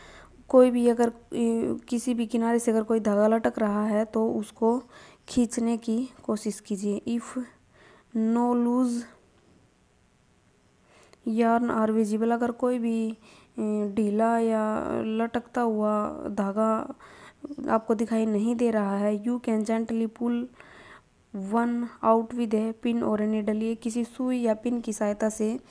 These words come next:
आप कोई एक धागा निकाल सकते हैं। We find that a fabric is made up of yarn arranged together, हम, अ, पता चलेगा कि कोई भी जो फैब्रिक है, कपड़ा है, वो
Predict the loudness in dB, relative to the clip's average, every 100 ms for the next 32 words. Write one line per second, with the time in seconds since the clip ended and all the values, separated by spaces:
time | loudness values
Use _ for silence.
0 | -20 -20 -16 -4 -2 -4 -4 -2 0 0
1 | -2 -4 -6 -8 -8 -2 0 0 0 -2
2 | -2 -2 -2 -2 -4 -6 -6 -4 -6 -4
3 | -2 -2 0 0 0 0 0 0 -2 -2
4 | -2 -8 -20 -20 -4 -2 0 0 -2 -2
5 | -2 0 -2 0 -2 -2 -2 -2 -6 -4
6 | -2 2 2 2 0 -2 0 0 -2 -4
7 | -4 -2 0 -2 -2 -2 -2 -6 -10 -18
8 | -18 -20 -8 -2 0 0 0 2 2 2
9 | 0 2 0 0 -2 -2 -2 -6 -14 -20
10 | -8 0 0 0 0 0 0 -2 -4 -2
11 | -2 0 0 2 2 0 0 0 0 2
12 | 2 2 2 2 0 0